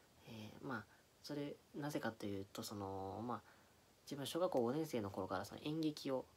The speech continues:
やらせてもらってて、えーと、まあ、それで、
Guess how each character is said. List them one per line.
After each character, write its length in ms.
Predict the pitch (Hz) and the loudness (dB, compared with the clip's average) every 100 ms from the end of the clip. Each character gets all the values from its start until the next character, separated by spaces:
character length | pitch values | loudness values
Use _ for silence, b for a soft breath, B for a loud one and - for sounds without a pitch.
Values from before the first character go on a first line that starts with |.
| - | -8
や 100 | - | -6
ら 100 | 113 | -4
せ 120 | - - | -6 -10
て 100 | 113 | -8
も 140 | 107 | -4
ら 80 | 104 | -4
っ 60 | 101 | -4
て 180 | - | -8
て、 140 | 104 104 | -4 -4
え 140 | - - B B B - - - B B B - - - - - | -4 -8 B B B -20 -20 -20 B B B -20 -20 -20 -20 -20
ー 20 | - | -20
と、 60 | - - - | -20 -18 -12
ま 80 | 107 | -12
あ、 100 | - B B - | -14 B B -10
そ 120 | 135 | -6
れ 120 | 120 | -2
で、 240 | 110 110 | -2 -4